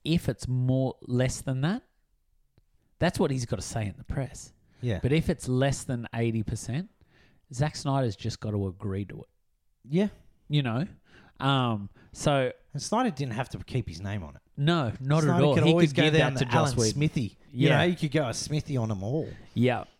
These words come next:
Speaker 2: You know,
Speaker 1: Tell
Speaker 2: and he
Speaker 1: people at home what the Alan Smithy
Speaker 2: The
Speaker 1: thing
Speaker 2: Alan
Speaker 1: is,
Speaker 2: Smithy
Speaker 1: Craig.
Speaker 2: is if, um, a lot of directors do, and you'll see their names will pop up once in every while.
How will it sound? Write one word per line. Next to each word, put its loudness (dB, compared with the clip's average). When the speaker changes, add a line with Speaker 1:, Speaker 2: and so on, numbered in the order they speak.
Speaker 2:
You -2
know, 2
Speaker 1:
Tell 6
Speaker 2:
and 4
he 6
Speaker 1:
people 4
at 2
home 2
what 0
the 0
Alan 2
Smithy 0
Speaker 2:
The 0
Speaker 1:
thing 6
Speaker 2:
Alan 4
Speaker 1:
is, 2
Speaker 2:
Smithy 2
Speaker 1:
Craig. 4
Speaker 2:
is -2
if, -4
um, -2
a 2
lot -2
of -2
directors -2
do, 0
and -4
you'll 0
see -2
their -2
names -2
will -2
pop -2
up -4
once -4
in -6
every -4
while. -2